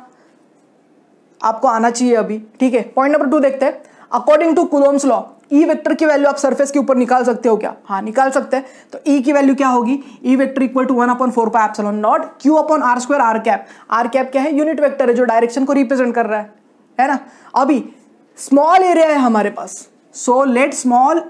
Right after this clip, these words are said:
element area D S vector at point P। तो ये ds vector को represent कैसे करेंगे? So D S vector is equal to D S into n cap, और n cap का मतलब क्या है? Unit vector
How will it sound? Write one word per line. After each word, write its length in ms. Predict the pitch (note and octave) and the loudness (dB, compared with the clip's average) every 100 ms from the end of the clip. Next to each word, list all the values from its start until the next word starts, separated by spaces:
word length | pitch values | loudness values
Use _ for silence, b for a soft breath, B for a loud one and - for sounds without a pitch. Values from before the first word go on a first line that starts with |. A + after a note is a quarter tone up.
| - | -4
element 460 | A#3+ B3 B3 B3 A#3+ | -2 0 2 0 0
area 320 | A3 A#3+ G3+ | -2 0 0
D 160 | A3 A3+ | 0 -2
S 60 | |
vector 260 | A#3 G#3+ A#3+ | -2 -4 -4
at 240 | A3+ A3 A#3+ | -6 -6 -2
point 280 | A#3 A#3 A3+ | 0 0 2
P। 160 | D#4+ F#4+ - _ _ _ _ _ _ - b b b - | 0 0 -14 _ _ _ _ _ _ -20 b b b -2
तो 60 | |
ये 140 | A#3+ C#4 | 2 2
ds 300 | G#3+ C4+ C#4+ | 4 2 2
vector 220 | C4+ C#4 | -2 -2
को 120 | C4+ | -2
represent 420 | C4 B3+ B3+ B3+ B3 | 0 0 0 -2 -2
कैसे 180 | A#3+ | -2
करेंगे? 360 | A3+ G#3+ G#3 A#3 E4 B B - | -2 -2 0 -2 -2 B B -2
So 100 | A3 | 0
D 100 | G#3 C4 | 2 2
S 120 | C4 | 2
vector 240 | A#3+ A3+ A3+ | -2 0 -2
is 80 | G#3+ | -2
equal 160 | G#3+ A3+ | -2 -2
to 60 | G#3+ | -2
D 100 | A#3 | 0
S 100 | A#3+ | 0
into 180 | B3+ C#4 B3+ | 0 0 0
n 100 | B3 | 0
cap, 260 | B3 A3+ - | -2 -6 -4
और 80 | A#3+ | -2
n 140 | A3+ | 0
cap 140 | B3+ B3 | 0 -2
का 100 | B3+ | 0
मतलब 320 | A#3 A#3+ A#3+ | 0 0 -2
क्या 100 | A#3+ | -2
है? 80 | B3+ | 0
Unit 260 | A#3 A#3+ D#4+ | 2 2 2
vector 400 | C4+ G3+ A3+ C4+ | 0 -2 -4 -4